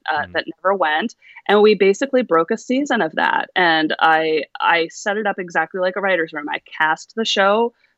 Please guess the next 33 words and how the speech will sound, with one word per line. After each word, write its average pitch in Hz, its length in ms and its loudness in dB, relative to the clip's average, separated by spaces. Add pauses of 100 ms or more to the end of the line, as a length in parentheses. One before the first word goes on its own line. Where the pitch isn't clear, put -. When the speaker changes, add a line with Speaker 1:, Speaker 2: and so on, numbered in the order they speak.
Speaker 1:
printed 185 260 2
out 170 260 4
headshots 190 720 0
of, 170 240 -2 (300)
Speaker 2:
Mm-hmm. - 100 -20
Speaker 1:
of 165 400 0
who 170 60 -4
our 170 120 4
cast - 400 -2
would 170 120 -8
be, 175 320 -2 (320)
brought 180 240 4
in 202 180 -2
note 185 240 0
cards. 190 640 -2 (520)
Um, 170 420 2
we 180 160 -6
note 170 260 -2
carded 190 600 0
the, 175 180 -2 (140)
you 170 180 -6
know, 156 200 0
figured 180 340 2
out 170 260 4
loose 175 320 -4
arcs 175 340 0
for 185 120 -6
the 175 80 -4
whole 185 160 -2
season. 202 800 0
I 156 400 2 (300)
had 170 300 0
them 160 460 -4